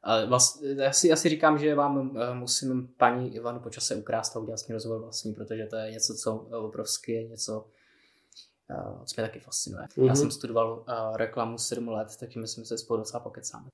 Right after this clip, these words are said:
Speaker 1: No, ale když, eh, o tom, to vlastně vidím, eh, že tahleta, eh, řekněme, dramatická část, eh, toho náboženského dění tady v Česku tě zajímá. Eh, a když se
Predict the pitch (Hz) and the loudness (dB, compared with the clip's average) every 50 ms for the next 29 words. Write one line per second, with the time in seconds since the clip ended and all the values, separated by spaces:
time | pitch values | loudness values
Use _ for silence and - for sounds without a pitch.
0 | _ _ 131 123 117 107 107 107 - - _ _ _ _ - 85 110 131 143 160 | _ _ 2 6 6 6 4 4 -2 -10 _ _ _ _ 4 8 10 12 12 12
1 | 156 156 147 - - - - 156 147 143 139 139 139 139 - 160 156 151 - - | 12 10 8 6 4 6 8 8 10 10 8 6 4 4 2 2 2 2 2 4
2 | 170 151 135 143 143 - - 185 156 - - - _ _ - 156 151 151 156 165 | 2 4 4 4 2 2 4 4 2 2 0 -10 _ _ -4 0 2 6 8 8
3 | 165 160 160 - - 151 151 147 147 147 147 147 147 143 139 139 139 147 147 143 | 8 6 4 0 -2 0 0 2 0 0 0 0 0 0 0 2 2 2 2 2
4 | 143 143 143 143 139 139 - - 147 143 - _ _ - 147 127 127 127 127 - | 0 -2 -2 -2 -2 -4 -4 -8 -12 -14 -14 _ _ 4 6 8 8 6 6 6
5 | 131 131 131 127 127 123 123 127 123 123 123 123 123 120 123 123 123 - - - | 4 6 6 4 4 2 0 -4 -4 -4 -4 -6 -6 -8 -10 -12 -16 -20 -20 -20
6 | - - _ _ _ _ - - - 127 127 123 123 - - _ - 151 139 139 | -20 -20 _ _ _ _ -6 0 2 4 4 4 0 -4 -14 _ -8 -6 -4 -4
7 | 139 135 151 151 143 143 143 143 - 139 135 - - - 131 131 135 - - - | 4 8 10 10 10 10 8 6 4 2 2 2 4 4 4 4 4 2 0 -2
8 | 135 123 131 127 - - - - - 139 127 123 120 120 120 120 120 120 120 120 | 0 0 0 -2 -4 -8 -10 -4 -2 0 0 2 2 0 2 2 2 2 0 -2
9 | 120 - _ _ _ _ - 131 127 127 120 120 117 123 123 123 123 120 120 - | -4 -12 _ _ _ _ -6 -2 0 2 2 2 2 2 0 -4 -6 -6 -4 -6
10 | - - 127 120 120 123 127 123 - - 135 127 123 127 120 120 117 120 120 120 | -2 2 2 2 2 0 -2 -6 -6 -8 -10 -2 0 2 2 2 0 -4 -6 -8
11 | 123 - 127 120 120 120 120 - - 127 - - - - 143 127 131 127 127 123 | -8 -4 -2 -2 -2 -4 -6 -6 -6 -6 -6 -6 -2 0 2 6 6 6 6 6
12 | 123 120 113 113 110 - - - - - - _ 120 117 113 113 113 113 113 113 | 4 4 4 2 2 -4 -10 -16 -20 -20 -8 _ -2 0 2 0 0 -2 -2 -4
13 | 113 110 113 - _ _ 123 123 120 120 120 - 143 | -6 -6 -8 -12 _ _ 0 2 2 2 0 -2 -2